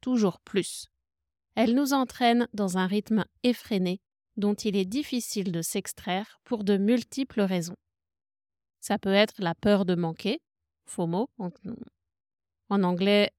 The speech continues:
on appellerait ça fomo, fear of missing out, en français la peur de manquer, ou alors l'attrait irrésistible de faire des choses intéressantes ou amusantes,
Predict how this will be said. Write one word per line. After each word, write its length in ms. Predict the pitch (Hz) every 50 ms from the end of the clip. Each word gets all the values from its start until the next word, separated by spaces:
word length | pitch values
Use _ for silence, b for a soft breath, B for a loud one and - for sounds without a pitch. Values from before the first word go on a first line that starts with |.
| _
on 180 | - 214 190 185
appellerait 400 | 180 175 - 185 180 175 175 175
ça 500 | - - 196 175 170 165 165 165 160 165 180
fomo, 520 | - - - 202 196 202 220 240 247 247
fear 320 | 240 - - 208 196 190 175
of 160 | 170 - -
missing 340 | 175 170 - - 170 180 202
out, 420 | 214 214 214 214 - - - - _ -
en 100 | 240 208
français 520 | 175 - - 196 - - - 180 175 175 - _ _
la 160 | - 202 180
peur 360 | 165 - - 196 190 180 190 175
de 100 | 185 175
manquer, 400 | 170 160 160 - - 202 240 - _ _ _ _ _ _ _ _ _ _ _ _ _ _ _ _ _ _ _ -
ou 100 | 214 196
alors 400 | 196 185 185 190 196 202 202 214
l'attrait 600 | 208 202 190 185 190 - - - 220 208 208 - -
irrésistible 1040 | 226 226 220 214 226 226 202 202 226 208 - - - 269 277 254 202 175 180 196 185
de 100 | 196 190
faire 280 | - - 208 196 196
des 120 | 185 185 185
choses 340 | - - 208 202 190 180 -
intéressantes 840 | - 214 208 - - 208 190 190 190 185 - - 196 196 190 - -
ou 100 | 180 -
amusantes, 720 | - 190 190 196 196 208 202 226 247 269 - - - -